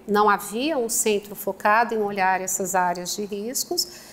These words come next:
ao mesmo tempo em que as defesas civis nos municípios também não estavam preparadas para receber um,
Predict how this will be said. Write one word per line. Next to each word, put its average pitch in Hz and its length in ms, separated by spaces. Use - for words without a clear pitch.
ao 349 240
mesmo 247 360
tempo 302 600
em 240 140
que 247 480
as 214 180
defesas 320 540
civis 226 560
nos 208 160
municípios 214 720
também 240 400
não 349 260
estavam 247 800
preparadas 208 1000
para 202 280
receber 214 640
um, 277 180